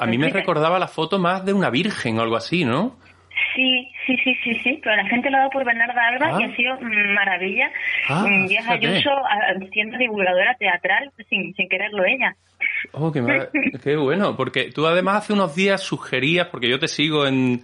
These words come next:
Speaker 1: en tu cuenta de Twitter, eh, sugerías a, a ella como una especie de Lady Macbeth, ¿no? Con una foto que hacía.
Speaker 2: Sí, sí, a mí ella me parece más, me parece más Lady Macbeth que,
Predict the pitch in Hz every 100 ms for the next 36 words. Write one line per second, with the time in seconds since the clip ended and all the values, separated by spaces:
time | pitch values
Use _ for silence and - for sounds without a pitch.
0 | - 131 123 127 143 139 143 139 190 143
1 | 139 147 - - - _ - 131 131 131
2 | 123 123 - - 147 131 131 131 156 170
3 | 165 160 151 127 135 147 170 170 160 156
4 | 156 180 165 156 151 143 131 170 123 107
5 | - 120 165 147 135 135 156 151 160 147
6 | - 139 139 131 131 _ _ - _ _
7 | - _ _ _ - - 233 214 196 185
8 | - - - 226 214 226 262 302 302 262
9 | 262 285 254 254 262 247 220 202 196 220
10 | 240 240 262 208 175 170 160 139 - _
11 | _ - 175 165 160 160